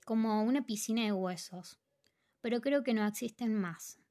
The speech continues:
Si aún axi-, existen, ¿no estarán custodiadas? Me contaban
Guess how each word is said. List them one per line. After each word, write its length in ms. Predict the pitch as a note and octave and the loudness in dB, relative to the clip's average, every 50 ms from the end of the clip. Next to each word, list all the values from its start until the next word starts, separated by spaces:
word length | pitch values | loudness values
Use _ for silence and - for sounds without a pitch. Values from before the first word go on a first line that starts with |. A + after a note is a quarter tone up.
| _ _ _ _ _ _ _ _ _ _ _ _ _ - _ | _ _ _ _ _ _ _ _ _ _ _ _ _ -20 _
Si 200 | _ - - C4+ | _ -4 0 2
aún 240 | B3+ C#4 D4+ E4 E4 | 2 2 2 2 2
axi-, 420 | E4+ C#4+ A#3+ A#3 - - A#3+ - - - | 2 2 0 -2 -4 -8 -10 -10 -8 -6
existen, 920 | A3+ A3 G#3 G3+ - - - A3 G3+ - - _ F#3 F3 F3+ G3 G#3 - _ | -4 -4 -4 -4 -4 -6 -6 -6 -6 -8 -14 _ -12 -10 -8 -10 -10 -10 _
¿no 100 | C#4+ D#4+ | -6 -6
estarán 460 | D#4 - - D4 B3+ G#3+ G#3+ A3+ A3+ | -6 -4 -4 -2 -2 0 0 -2 -2
custodiadas? 1040 | A3+ - A#3 - - - G3 F#3 F3 F3 F3 F3 F3 F#3 A3 C4 C#4+ - - - _ _ _ _ _ _ _ _ _ _ _ _ _ _ | -6 -8 -14 -12 -8 -6 -6 -6 -4 -6 -6 -6 -6 -4 -4 -4 -6 -6 -10 -18 _ _ _ _ _ _ _ _ _ _ _ _ _ _
Me 140 | - A#3+ G#3+ | -8 -6 -2
contaban 920 | - A3 A3+ A#3 A#3 A3+ D4 D4+ D4+ C#4 B3 A#3 A#3 A#3+ B3+ C4+ C4+ | -2 0 2 2 2 2 2 2 2 2 2 2 2 0 0 -2 -4